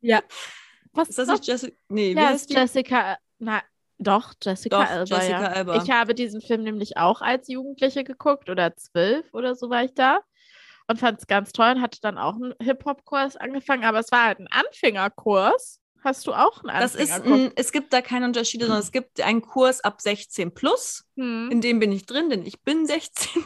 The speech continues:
Speaker 2: plus.
Speaker 1: <laughs> Ja.
Speaker 2: Und die fangen auch aber jetzt so quasi beim Beginn an. Ich glaub, die Tanzlehrerin, das
Speaker 1: Ja.
Speaker 2: sind nicht so viele andere Leute, die versuchen jetzt rauszufinden, auf was für einem Level wir so sind,
Speaker 1: Ja, okay.
Speaker 2: die uns zusammenbringen kann. Also ich glaub, das passt schon. Ähm, aber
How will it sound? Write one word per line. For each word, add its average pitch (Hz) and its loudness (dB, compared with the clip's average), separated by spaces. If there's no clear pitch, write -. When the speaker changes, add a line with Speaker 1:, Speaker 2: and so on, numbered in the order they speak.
Speaker 2:
plus. - -2
Speaker 1:
<laughs> - -2
Ja. 220 2
Speaker 2:
Und 294 6
die 285 4
fangen 285 4
auch 254 4
aber 226 2
jetzt 233 -2
so 233 -6
quasi 220 2
beim 208 0
Beginn 208 -2
an. 190 -2
Ich 185 -12
glaub, 208 -2
die 196 -6
Tanzlehrerin, 202 -2
das 175 -2
Speaker 1:
Ja. - -2
Speaker 2:
sind 220 4
nicht 214 2
so 247 -2
viele 226 -2
andere 220 0
Leute, 220 0
die 220 -8
versuchen 233 -6
jetzt - -14
rauszufinden, 220 -4
auf 202 -6
was 214 -8
für 202 -10
einem 185 -6
Level 226 -4
wir 254 -6
so 247 -8
sind, 254 -4
Speaker 1:
Ja, 233 -2
okay. 208 -8
Speaker 2:
die 233 -6
uns 233 -6
zusammenbringen 240 0
kann. 226 -4
Also 202 -2
ich 196 -10
glaub, 185 -6
das - -12
passt - -4
schon. 262 0
Ähm, 208 0
aber 196 2